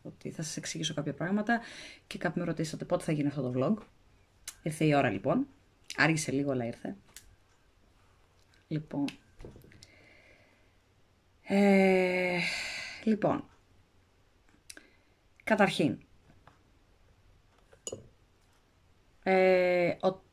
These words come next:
ο χρόνος μας στη Γερμανία ολοκληρώθηκε.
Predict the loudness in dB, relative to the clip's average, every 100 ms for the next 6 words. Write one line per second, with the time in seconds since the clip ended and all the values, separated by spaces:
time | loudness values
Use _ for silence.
0 | -10 -6 -2 4 4 4 0 0 -2 0
1 | 2 2 2 2 2 2 0 -6 _ _
2 | _ _ _ _ _ _ _ -20 _ _
3 | -4 -2 0 0 0 -4 -20